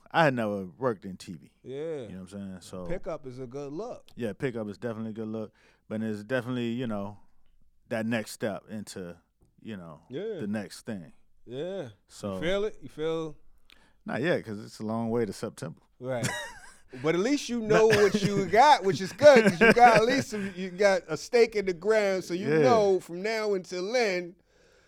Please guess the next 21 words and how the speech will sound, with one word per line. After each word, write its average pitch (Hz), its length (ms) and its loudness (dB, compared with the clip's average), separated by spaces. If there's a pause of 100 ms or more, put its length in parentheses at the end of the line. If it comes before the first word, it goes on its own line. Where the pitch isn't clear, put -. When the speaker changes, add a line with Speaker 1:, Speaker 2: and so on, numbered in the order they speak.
(140)
Speaker 1:
Yeah. 117 200 -8
Speaker 2:
you 240 180 0
could 208 160 -4
just, 175 640 -4
you 185 100 -4
know 220 80 4 (140)
what 233 40 0
I 233 40 -2
mean? 262 120 6
Speaker 1:
But 254 200 6
Speaker 2:
Like, 190 240 4
not 233 220 -2
to 185 40 -12
say 185 140 -6
you 190 120 -6
could 170 120 -8
do 165 120 0
whatever, 185 440 6
but 160 240 -6
you 202 100 -6
could 175 320 -4